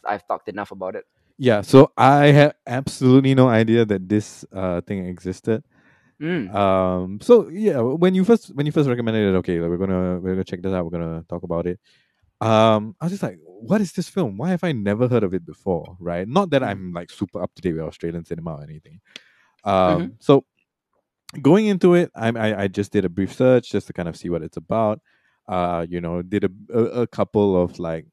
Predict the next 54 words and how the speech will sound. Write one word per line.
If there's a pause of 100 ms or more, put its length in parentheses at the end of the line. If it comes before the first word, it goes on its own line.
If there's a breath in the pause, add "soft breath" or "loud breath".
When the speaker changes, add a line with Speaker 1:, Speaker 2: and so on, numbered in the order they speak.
(500)
Speaker 2:
uh,
clicking
a
couple
of
links
to
go
see
what
the
actual
family
is
based
on,
what
they
were
about,
and
so
on
and
so
forth. (520 soft breath)
Um, (180)
I
was
like,
"Okay,
now
this
seems
pretty
interesting."
What
I
got
in
the
end
when
I
finally
sat
down
to
watch
it
was
a
totally
different